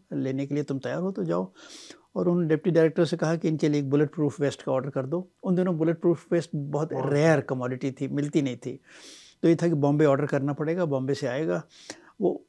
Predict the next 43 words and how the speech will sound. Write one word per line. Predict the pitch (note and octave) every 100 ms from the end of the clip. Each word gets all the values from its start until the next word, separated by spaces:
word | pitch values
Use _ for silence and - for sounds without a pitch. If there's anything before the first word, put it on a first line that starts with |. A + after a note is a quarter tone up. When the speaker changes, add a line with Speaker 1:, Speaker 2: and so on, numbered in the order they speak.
| _
Speaker 1:
बॉम्बे | C#3 C3 D3
से | C#3
ऑर्डर | C#3+
हुआ | C#3+ B2+ D3
कि | D#3 D#3
नहीं | C#3
हुआ | D3 D#3
मैं | D3 C#3+
नहीं | D3
मालूम, | D3 D#3+ F#3
बहरहाल | D#3 F3 E3+
वो |
बुलेट | D3+ E3 D#3+
प्रूफ | F3 C3+ D#3+ - -
वेस्ट | E3 -
हमें | D#3+ D#3+
नहीं | B2+ C3
मिली। | A#2 A2+ C3+ - - -
<laughs> | - - _
तो | - -
मैं | G#3+ D#3+
तो | D#3+
ऐसे | D3 D#3
ही | D3+ D3 - - - - - - _
फिर | G3
जो | E3 G3
कुछ | G3+ -
प्रिकॉशन | E3+ E3+ - F3
ले | E3
सकते | D#3+ D#3 E3
थे | D3+ D#3+
लौट | D3 C#3+
के | -
आए। | D#3 D#3
तो | D3+ D3+
नागालैंड | D3 C#3+ C#3+ C#3+ C#3
पुलिस | C3+ C#3 -
ने | C#3
एक | C3
गार्ड | C3 C3
लगा | C3+ C3+
दिया, | C3 C3 C3 B2+ -
एक | - - A1+